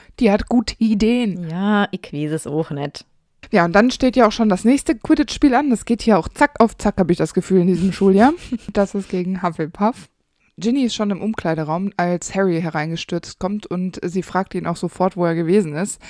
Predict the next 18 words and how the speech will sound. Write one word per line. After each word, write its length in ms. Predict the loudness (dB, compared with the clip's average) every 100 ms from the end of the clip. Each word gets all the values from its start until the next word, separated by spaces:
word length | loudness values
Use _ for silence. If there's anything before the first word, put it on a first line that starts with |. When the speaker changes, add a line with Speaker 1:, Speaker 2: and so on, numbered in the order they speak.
| -20 -20 _ -4
Speaker 1:
Und, 520 | 0 2 0 -2 -4 -2
ähm, 360 | -2 -2 -6 -4 0
ja, 80 |
er 240 | 0 2 0
erklärt, 500 | 0 -2 0 0 -2
dass 220 | -6 -4
er 500 | -6 -4 -4 -4 -4
Malfoy 500 | -4 -4 -6 -4 -4
im 140 | -4
Schloss 540 | -8 -6 -8 -8 -18 -18 -16
gesehen 460 | -12 -8 -8 -8
hat, 160 | -10 -8
wie 60 | -6
er 60 |
da 120 | -4
so 100 | -6
rumgelaufen 880 | -6 -6 -6 -6 -8 -8 -8 -10 -8
ist. 240 | -8 -10